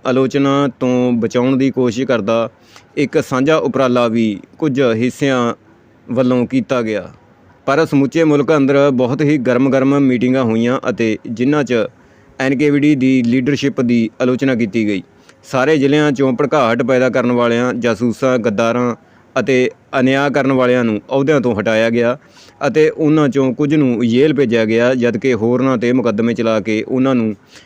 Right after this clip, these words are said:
ਮੁਲਕ, ਪਾਰਟੀ ਅਤੇ ਸਮਾਜਵਾਦ ਨੂੰ ਪਹੁੰਚਾਏ ਹਰਜੇ ਬਦਲੇ ਮੌਤ ਦੀ ਸਜ਼ਾ ਦਿੱਤੀ ਗਈ। ਐਨ ਕੇ ਵੀ ਡੀ ਦੀ ਕੇਂਦਰੀ ਕਮੇਟੀ ਦੇ ਧੁਰ ਅੰਦਰੋਂ ਵੀ ਇਹ ਆਂਦਰੀਵ ਦੀ ਅਗਵਾਈ ਹੇਠ ਇੱਕ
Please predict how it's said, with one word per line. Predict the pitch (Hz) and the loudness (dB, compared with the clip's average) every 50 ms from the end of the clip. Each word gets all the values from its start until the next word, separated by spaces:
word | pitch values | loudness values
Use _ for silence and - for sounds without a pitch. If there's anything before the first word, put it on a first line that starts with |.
| _ _ 117 | _ _ 0
ਮੁਲਕ, | 127 131 143 143 120 156 | 2 2 2 2 0 0
ਪਾਰਟੀ | 127 139 131 131 131 117 104 139 139 143 - - 131 | 0 0 2 2 0 0 0 0 0 0 0 -2 -2
ਅਤੇ | - - 123 120 113 | -2 0 -2 -2 -2
ਸਮਾਜਵਾਦ | - 123 120 120 123 127 123 127 131 120 123 | -2 -2 0 0 0 0 2 0 0 0 0
ਨੂੰ | 127 131 123 | 0 -2 -2
ਪਹੁੰਚਾਏ | 107 - 127 123 123 113 113 101 - 123 117 117 123 120 110 107 107 - _ _ _ _ _ _ _ _ _ _ - - | -4 -4 -2 -2 0 0 -2 -2 -2 0 0 2 2 0 0 -2 -4 -8 _ _ _ _ _ _ _ _ _ _ -8 -4
ਹਰਜੇ | 139 139 117 117 151 156 | -4 -2 0 2 2 2
ਬਦਲੇ | 135 139 135 120 127 123 120 117 - - - | 2 2 0 2 2 2 0 0 -2 -4 -2
ਮੌਤ | 120 120 127 127 131 135 123 113 | 0 2 2 2 2 0 0 -2
ਦੀ | 120 120 123 113 104 - - - - - | -2 -2 0 0 -2 -4 -8 -8 -4 -2
ਸਜ਼ਾ | 127 120 127 120 | 0 0 2 0
ਦਿੱਤੀ | 113 101 - 117 107 98 | 0 -2 -2 -2 -2 -2
ਗਈ। | 98 95 - - _ _ - - - - - - _ _ | -4 -6 -8 -12 _ _ -20 -20 -20 -20 -20 -20 _ _
ਐਨ | 135 135 139 143 | -2 -2 0 0
ਕੇ | 120 151 147 | 2 2 2
ਵੀ | 139 147 139 | 2 2 2
ਡੀ | 147 151 147 | 2 2 2
ਦੀ | 135 135 135 135 135 135 - - - | 2 2 2 2 2 0 -2 -2 -2
ਕੇਂਦਰੀ | 147 139 139 135 151 147 | 0 0 2 2 2 2
ਕਮੇਟੀ | 135 143 135 139 123 143 143 131 | 2 2 2 2 2 0 0 2
ਦੇ | 131 127 127 120 - - | 2 2 0 0 0 0
ਧੁਰ | 156 139 143 127 | 0 0 2 2
ਅੰਦਰੋਂ | 139 123 117 123 131 131 | 0 0 0 0 0 0
ਵੀ | 120 123 117 113 113 - - _ _ _ - | 2 2 0 0 -2 -4 -8 _ _ _ -2
ਇਹ | 135 127 127 131 131 131 131 135 - _ _ _ _ _ _ _ _ _ _ _ _ _ _ _ _ _ _ - | 0 2 2 4 2 2 0 -2 -8 _ _ _ _ _ _ _ _ _ _ _ _ _ _ _ _ _ _ -2
ਆਂਦਰੀਵ | 139 139 139 139 127 143 143 147 147 147 143 147 - - _ _ _ - 123 | 0 0 2 2 2 2 2 2 2 2 0 -2 -4 -6 _ _ _ -6 -2
ਦੀ | 113 123 127 135 - 135 | 0 0 0 2 0 0
ਅਗਵਾਈ | 127 120 123 139 156 147 127 | 0 2 2 2 2 2 2
ਹੇਠ | 131 127 113 113 113 120 - - | 2 0 0 0 -2 -2 -2 -4
ਇੱਕ | 139 113 - _ 143 143 127 117 113 117 | -4 -4 -4 _ 0 0 2 2 0 0